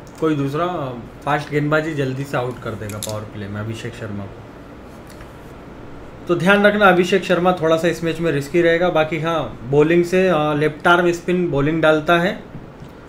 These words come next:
ले सकते हो, क्योंकि bowling डाल सकता है अगर लखनऊ की तरफ से राइट हैंडर strike पे रहेंगे तो। और लखनऊ की टीम में राइट हैंडर्स हैं,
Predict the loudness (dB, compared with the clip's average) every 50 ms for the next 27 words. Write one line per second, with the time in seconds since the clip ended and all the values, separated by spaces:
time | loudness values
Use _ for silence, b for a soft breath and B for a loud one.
0 | -20 -20 -20 -20 -20 -20 -14 -2 6 8 8 8 8 6 2 2 4 4 4 4
1 | 4 2 2 0 0 0 2 2 2 4 4 4 4 4 4 4 4 4 2 0
2 | -6 -4 0 2 2 2 4 4 2 4 4 2 2 0 -2 -4 -4 -4 -4 -4
3 | -2 -2 -4 -4 -4 -4 -4 -4 -2 0 0 0 0 -2 -2 -2 -2 -2 -2 -2
4 | -4 -6 -8 -8 -6 -6 -6 -6 -6 -6 -4 -4 -4 -6 -8 -10 -10 -12 -14 -14
5 | -16 -14 -12 -8 -6 -6 -4 -4 -4 -6 -6 -6 -4 -4 -2 -2 -2 -2 -2 -2
6 | 0 2 4 4 4 4 2 0 -2 -2 0 0 0 0 0 -4 -6 -6 -6 -6
7 | -6 -8